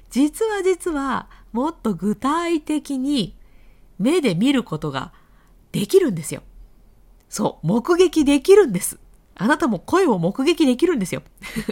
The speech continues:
<laughs> で、そんなとっておきのお知らせを今日のお昼させていただきます。やっと言える。楽しみ。<laughs> え、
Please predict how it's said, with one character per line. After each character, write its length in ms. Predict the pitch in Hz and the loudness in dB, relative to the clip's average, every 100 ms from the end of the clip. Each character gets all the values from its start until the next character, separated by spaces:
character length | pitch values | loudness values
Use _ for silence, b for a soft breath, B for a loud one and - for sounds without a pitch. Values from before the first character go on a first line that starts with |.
| - | -10
<laughs> 680 | 233 - - - - - - | -16 -16 -20 -20 -20 -20 -4
で、 80 | 208 | -4
そ 300 | - 226 427 | 0 2 2
ん 240 | 415 381 | 0 -4
な 260 | 320 269 - _ _ _ - | -2 -2 -6 _ _ _ -16
と 120 | - 220 | -8 -8
っ 60 | - _ - | -8 _ -4
て 140 | 330 | -2
お 100 | 330 | -2
き 160 | - 285 | -2 -2
の 340 | 294 277 - | -2 -2 -4
お 80 | 254 | -6
知 200 | - 254 | -4 -2
ら 160 | 247 | -2
せ 240 | 254 226 214 | -4 -6 -4
を 360 | 214 247 - _ _ _ _ _ - | -2 -2 -2 _ _ _ _ _ -4
今 400 | 302 330 226 151 | 0 2 2 -2
日 60 | 143 | -6
の 200 | 147 - _ _ | -8 -10 _ _
お 180 | 170 202 | -6 -4
昼 420 | - 370 349 - - _ _ - - _ _ _ | 4 6 6 2 -8 _ _ -20 -20 _ _ _
さ 280 | - - 208 | -10 -6 -4
せ 240 | - 381 | -2 -4
て 280 | - 381 381 | -2 0 0
い 60 | 349 | 0
た 120 | 392 | -2
だ 140 | 392 | -2
き 100 | - | -4
ま 1300 | 403 403 403 - - - - - - - - - 339 | -4 -2 -2 -4 -4 -4 -4 -6 -6 -6 -6 -6 -6
す。 160 | - - B B 226 | -6 -8 B B -6
や 220 | 208 285 427 | 0 2 0
っ 20 | 453 _ - | -4 _ -6
と 140 | 349 | -2
言 280 | 403 349 370 | 2 2 0
え 40 | 370 | -2
る。 300 | 359 349 294 - _ - | -4 -6 -10 -20 _ -2
楽 260 | 254 339 | -2 -2
し 180 | 294 277 | -2 -2
み。 280 | 254 285 196 | -2 -6 -8
<laughs> 600 | - - 240 208 - - | -14 -2 -2 -2 -6 -8
え、 120 | 175 | -6